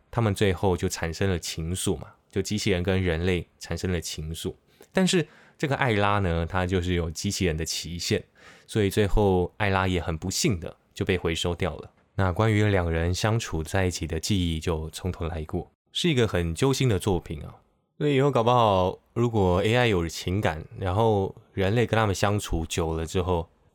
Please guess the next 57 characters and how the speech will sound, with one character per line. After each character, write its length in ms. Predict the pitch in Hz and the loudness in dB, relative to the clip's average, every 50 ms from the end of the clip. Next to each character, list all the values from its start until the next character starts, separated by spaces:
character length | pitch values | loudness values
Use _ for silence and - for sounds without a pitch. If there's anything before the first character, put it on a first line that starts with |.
| _ - | _ 0
就 140 | 147 175 170 | 2 4 4
会 80 | 156 | 6
很 160 | 127 117 107 | 4 4 2
不 120 | 104 143 143 | 2 2 0
舍 220 | - - 104 85 | 0 0 -2 -2
得 100 | 80 85 | -2 -4
跟 160 | 87 - 104 | -4 -2 0
他 60 | 101 101 | 0 0
们 100 | 92 87 | -2 -2
分 280 | - - - 85 85 | -4 -4 -6 -4 -4
开 340 | 85 - - 82 78 82 - - | -4 -4 -4 -4 -4 -6 -8 -8
哦， 200 | - 92 90 95 | -8 -8 -8 -6
这 120 | - - 147 | -4 -2 -2
些 120 | - 143 | 0 0
都 160 | 123 139 135 | 0 0 0
是 140 | 131 - 113 | 0 0 0
有 140 | 92 87 92 | 0 0 -2
可 240 | - - - 92 85 | -2 -2 -2 -2 -2
能 260 | 80 82 78 78 78 | -2 -4 -6 -8 -8
的。 180 | 78 76 76 - _ _ _ _ _ | -10 -12 -12 -16 _ _ _ _ _
漫 160 | - 160 147 123 | 2 4 4 4
画 220 | 113 127 120 92 | 4 2 0 0
演 120 | 87 90 | 0 -2
的 120 | 85 82 87 | -2 -2 -4
是 120 | - - | -4 -4
真 360 | 101 - - 110 95 101 101 | -6 -2 -2 0 0 0 -2
的， 160 | - - 85 - | -2 -2 -4 -2
好 160 | - 104 95 | 0 0 0
吗？ 320 | 92 104 120 123 131 139 - _ _ _ | 2 2 0 0 0 -4 -8 _ _ _
好， 340 | - - - 85 80 78 - | -14 -6 -6 -4 -4 -4 -6
还 120 | - - 120 | -2 -2 0
是 120 | 143 160 | 0 2
推 120 | 151 151 151 | 2 2 2
荐 120 | 147 143 | 2 2
大 100 | 143 139 | 2 4
家 200 | 123 131 123 123 | 4 4 2 2
可 120 | 123 - | 2 0
以 40 | 95 | 0
去 100 | - 104 | 0 -2
看 200 | 92 - 101 92 87 | -2 -2 -2 -2 -2
《可 140 | - 87 | -2 -4
塑 160 | 82 - 98 90 | -2 0 -2 -2
型 200 | - 82 85 80 | -2 -2 -6 -4
记 240 | - 90 85 82 | -4 -4 -4 -4
忆》 40 | 78 - | -6 -8
啊， 100 | - - - - | -12 -16 -18 -10
虽 160 | - - 104 | -4 -2 0
然 140 | 98 95 92 | 0 0 0
是 160 | - 104 101 | 0 0 0
一 80 | 92 | 0
个 120 | 82 87 82 | 0 0 -2
比 140 | 76 - 80 | -2 -2 -4
较 300 | - 95 90 87 87 87 | -2 0 0 0 0 -2
老 200 | 87 85 82 80 | -2 -2 -4 -4
旧 220 | - - 104 92 | -2 0 0 0
的 80 | 85 78 | 0 -4
片， 240 | - - 87 - | -8 -8 -8 -8